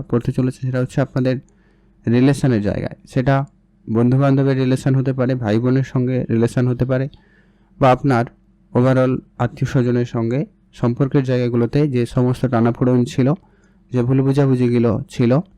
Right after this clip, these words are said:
সেগুলো কিছুটা পরিবর্তন আসবে এবং সেখানে অনেকটা ভুল বুঝাবুঝিগুলো ভুলে গিয়ে আবারও কিন্তু সম্পর্কে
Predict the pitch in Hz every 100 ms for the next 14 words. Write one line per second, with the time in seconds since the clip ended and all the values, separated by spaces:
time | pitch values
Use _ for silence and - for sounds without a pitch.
0 | - 127 120 123 123 123 - 120 113 -
1 | _ _ _ _ _ _ - 131 131 127
2 | - 127 117 117 165 160 127 123 131 -
3 | 131 123 123 120 117 123 123 113 120 113
4 | 113 117 113 113 113 113 113 _ _ _
5 | _ - 107 123 127 127 123 113 117 131
6 | 127 120 135 147 123 113 123 -